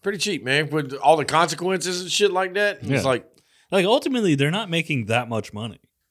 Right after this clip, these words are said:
Speaker 1: No. And really, it's like
Speaker 2: Like a couple hundred grand, right?
Speaker 1: it never really gets
Speaker 2: Per
Speaker 1: to s-,
Speaker 2: hunt?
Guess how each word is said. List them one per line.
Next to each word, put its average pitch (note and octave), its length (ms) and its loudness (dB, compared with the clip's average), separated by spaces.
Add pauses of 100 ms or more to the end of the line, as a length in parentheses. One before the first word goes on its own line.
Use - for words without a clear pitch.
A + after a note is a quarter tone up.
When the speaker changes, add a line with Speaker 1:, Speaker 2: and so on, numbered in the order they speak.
(120)
Speaker 1:
No. F#2+ 240 -4 (1000)
And C#3+ 200 -2
really, A3 300 2
it's F3 140 2
like D#3+ 400 2 (300)
Speaker 2:
Like C3 140 -2
a C#3 80 -2
couple D3 280 -2
hundred C3+ 280 0
grand, C3+ 360 -2
right? A#2 220 0
Speaker 1:
it D#3+ 100 2
never G3 160 2
really F#3 240 2
gets E3 140 -2
Speaker 2:
Per D#3+ 100 6
Speaker 1:
to D3+ 60 8
s-, C3 60 4
Speaker 2:
hunt? C#3+ 260 0